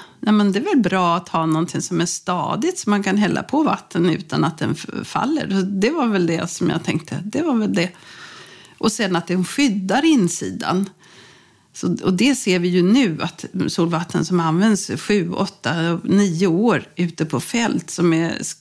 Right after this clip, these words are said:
repade på utsidan och, och, och, men, men ändå har en, en funktion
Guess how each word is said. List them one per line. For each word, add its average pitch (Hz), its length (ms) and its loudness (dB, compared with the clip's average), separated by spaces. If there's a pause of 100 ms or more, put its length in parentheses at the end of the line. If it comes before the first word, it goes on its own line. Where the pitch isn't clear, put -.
(580)
repade 185 680 2
på 233 140 0
utsidan 170 800 0
och, 160 180 -2 (400)
och, - 440 -2
och, 165 200 -4
men, 180 380 2
men 208 220 2
ändå 170 300 2
har 170 280 -2
en, 156 300 0
en 175 120 0
funktion 180 800 0